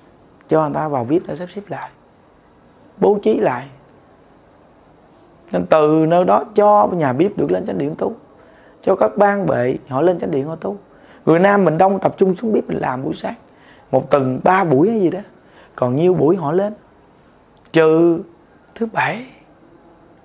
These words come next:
tại thứ bảy cộng tu bên đó, thấy không? Đó. Nên từ nơi đó mà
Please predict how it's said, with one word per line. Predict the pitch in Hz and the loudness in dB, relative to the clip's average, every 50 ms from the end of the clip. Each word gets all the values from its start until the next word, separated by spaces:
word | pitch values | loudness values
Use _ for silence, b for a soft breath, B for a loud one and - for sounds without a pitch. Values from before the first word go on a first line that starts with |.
| - _ _ _ - - | -20 _ _ _ -12 -8
tại | 165 165 | -4 0
thứ | 165 220 | 0 2
bảy | 185 175 170 185 | 4 4 2 2
cộng | 185 160 170 185 | 2 0 0 2
tu | 185 214 208 | 2 2 2
bên | 208 214 | 2 2
đó, | 202 220 247 - - - - - - - | 2 0 -2 -4 -8 -18 -20 -20 -16 -8
thấy | - 175 | -4 -2
không? | 185 180 160 - - - - _ - - - - _ _ _ _ _ _ - - | 0 0 -2 -2 -6 -18 -20 _ -20 -20 -20 -20 _ _ _ _ _ _ -6 -2
Đó. | 160 170 175 - - - - _ _ B B B B B | -2 -2 -2 -2 -8 -12 -20 _ _ B B B B B
Nên | B 202 196 185 | B 0 2 4
từ | 196 185 185 | 4 4 4
nơi | 185 190 190 196 | 4 4 4 4
đó | 196 208 220 226 | 4 4 4 2
mà | 220 202 165 135 | 2 2 0 0